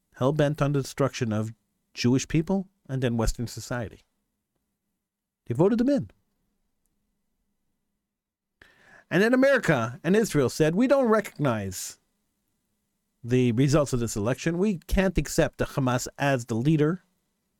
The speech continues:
of these areas." And they negotiated with Hamas. And they fought and they argued back and forth. And finally, Hamas agreed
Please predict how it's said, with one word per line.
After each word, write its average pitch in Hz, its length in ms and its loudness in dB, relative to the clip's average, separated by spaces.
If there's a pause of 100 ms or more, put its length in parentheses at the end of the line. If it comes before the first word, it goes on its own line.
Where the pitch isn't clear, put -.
(480)
of 135 360 0
these 135 240 0
areas." 175 480 0 (2250)
And 190 140 4
they 254 80 4
negotiated 226 640 4
with 131 120 0
Hamas. - 640 -2 (920)
And 170 220 2
they 180 200 4
fought 180 520 0 (140)
and 156 160 0
they 160 100 4
argued 165 300 2
back 151 260 2
and 139 120 -2
forth. 170 320 0
And 139 100 -4
finally, 190 300 2
Hamas 151 360 0
agreed 151 520 0